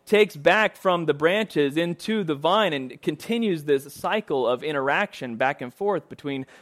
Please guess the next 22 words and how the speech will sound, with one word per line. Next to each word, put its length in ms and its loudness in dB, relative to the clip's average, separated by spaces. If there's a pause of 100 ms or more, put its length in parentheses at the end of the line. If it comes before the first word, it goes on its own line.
vine 560 2
and 340 -4
branch. 680 -4 (540)
It's, 140 -20 (140)
it's 160 -10
actually 480 -8 (440)
a 60 -18
great, 340 -6 (160)
yeah, 240 -6 (120)
the 180 -12
Spirit 380 -6
is 220 -6
the 80 -14
chlorophyll. 360 -6
I 40 -2
should 200 0
have 120 0
titled 360 4
the 80 -12
sermon, 460 -4 (640)
you 120 -6
know 280 -6